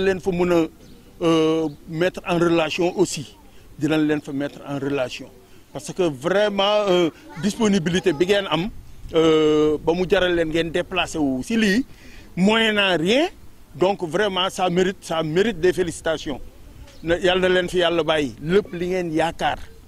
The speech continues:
si seen site bi, yàlla na ko fa yàlla yóbbu. Lépp li ngeen xam ne bu leen ragal dara daal, en tout cas parce que je crois que ne, euh, muy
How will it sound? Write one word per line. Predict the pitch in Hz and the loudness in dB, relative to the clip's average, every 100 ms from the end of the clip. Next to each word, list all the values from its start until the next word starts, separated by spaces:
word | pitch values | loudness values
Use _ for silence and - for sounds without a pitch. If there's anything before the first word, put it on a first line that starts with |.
| - | -20
si | - 180 | -16 -6
seen | 196 170 | -2 -2
site | - - 127 | -2 -6 -6
bi, | 113 - - - - - - - 156 | -10 -18 -20 -20 -20 -20 -20 -14 -6
yàlla | 156 | -6
na | 147 | -6
ko | 147 | -6
fa | 160 | -4
yàlla | 151 143 | -2 0
yóbbu. | 135 135 - - - - - - - - - | 0 0 -2 -14 -18 -20 -20 -20 -20 -20 -10
Lépp | 156 175 214 - | -2 0 0 -4
li | 180 196 | -4 0
ngeen | 190 165 | 0 -4
xam | - 185 180 | -4 0 2
ne | 165 | 2
bu | 170 | 4
leen | 254 | 4
ragal | 233 202 170 | 4 2 2
dara | 165 156 | 2 2
daal, | 120 104 - | -2 -6 -8
en | 202 | -4
tout | 208 | -4
cas | 208 220 | -4 -4
parce | 196 190 | -6 -2
que | 196 | -2
je | 190 | 0
crois | 190 202 196 | 0 2 0
que | 180 | 0
ne, | 170 165 151 - - - - | 0 0 0 -6 -20 -20 -6
euh, | 185 170 170 160 160 160 160 160 156 156 156 - | 0 2 2 2 2 2 2 2 4 2 2 -2
muy | 160 185 | -4 -2